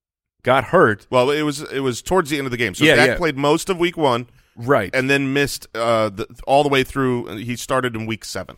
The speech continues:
Speaker 1: But I'm saying it, Dak went out, and the, in-, the, the injury report comes out. Dak is gonna miss a whole bunch of time, and it was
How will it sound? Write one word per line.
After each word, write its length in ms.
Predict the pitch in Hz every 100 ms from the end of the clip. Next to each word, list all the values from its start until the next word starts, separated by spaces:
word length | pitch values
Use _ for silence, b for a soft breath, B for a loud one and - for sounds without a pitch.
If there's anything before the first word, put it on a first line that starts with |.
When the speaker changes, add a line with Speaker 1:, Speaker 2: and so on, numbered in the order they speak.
| -
Speaker 1:
But 100 | 131
I'm 80 |
saying 340 | 127 139 120 -
it, 320 | 107 - _
Dak 260 | - 135 160
went 180 | 139 127
out, 460 | 135 104 95 - _ _ _ _
and 360 | 110 107 101 95
the, 160 | 113
in-, 120 | 127
the, 340 | 131 90 107 90 _
the 180 | - 95
injury 220 | 107 123 139
report 300 | 131 143 -
comes 220 | 135 123
out. 320 | 127 107 -
Dak 280 | 110 113 127
is 120 | 113
gonna 120 | 117
miss 280 | 107 113 -
a 80 | 92
whole 180 | 120 120
bunch 220 | 117 104
of 80 | 92
time, 360 | 120 120 92
and 160 | 80 101
it 100 | 95
was 420 | 104 101 95 -